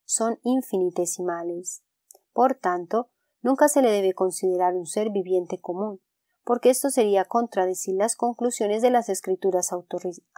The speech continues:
autorizadas. Las entidades vivientes están también más allá de las limitaciones del nacimiento y la muerte. Esta es la versión de los Vedas, y está aceptada por aquellos que siguen los mun-, los mandatos de las escrituras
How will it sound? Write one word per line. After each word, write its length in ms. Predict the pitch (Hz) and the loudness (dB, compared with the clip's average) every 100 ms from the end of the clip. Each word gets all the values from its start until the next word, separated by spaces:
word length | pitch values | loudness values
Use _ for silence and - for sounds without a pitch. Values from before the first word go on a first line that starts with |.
| - | -10
autorizadas. 1120 | 190 185 185 180 - 180 170 170 180 - - _ _ _ _ _ _ - - _ _ - | -8 -4 -2 -2 -4 -8 -8 -12 -20 -20 -20 _ _ _ _ _ _ -20 -20 _ _ -8
Las 160 | 180 180 | -2 -2
entidades 580 | 175 185 180 185 180 | -2 -2 0 0 0
vivientes 640 | - 180 196 214 196 185 - | -4 -4 -2 -4 -4 -4 -4
están 300 | 208 233 247 | 0 2 2
también 380 | 262 254 233 196 | 2 2 2 2
más 280 | 202 202 185 | 2 2 0
allá 220 | 180 180 | 0 0
de 100 | 190 | 2
las 160 | 233 | 2
limitaciones 680 | 233 220 202 180 - 185 185 | 2 -2 0 -2 0 0 0
del 140 | 202 220 | 0 0
nacimiento 600 | 208 196 185 190 214 190 | -2 -2 -2 -2 -2 0
y 40 | |
la 140 | 180 175 | 0 0
muerte. 560 | 185 214 202 - 190 _ _ _ _ _ | -2 -4 -6 -10 -12 _ _ _ _ _
Esta 480 | 220 254 - 180 - _ _ | 0 0 -2 -8 -12 _ _
es 160 | 262 233 | 0 2
la 100 | 190 | 2
versión 400 | 180 - 190 185 | 0 0 -2 0
de 100 | 180 | -2
los 200 | 180 180 | -2 -2
Vedas, 460 | 185 180 175 - _ _ _ | -2 -2 -6 -12 _ _ _
y 100 | 226 | 0
está 200 | 220 - | 0 2
aceptada 560 | 226 220 202 185 185 208 | 2 0 0 2 2 2
por 160 | 220 202 | 2 0
aquellos 580 | 190 233 233 196 185 | 2 2 2 -2 -6
que 140 | - 196 | -4 -2
siguen 340 | 247 220 185 | 0 2 2
los 160 | 185 185 | 0 -2
mun-, 320 | 185 185 180 - | -4 -4 -6 -6
los 220 | 196 185 | -4 -2
mandatos 560 | 185 170 180 202 247 233 | -2 0 0 2 0 2
de 80 | 202 | 0
las 220 | 175 180 | 0 -2
escrituras 800 | 170 - 175 - 226 175 175 | -6 -8 -8 -2 0 -2 -6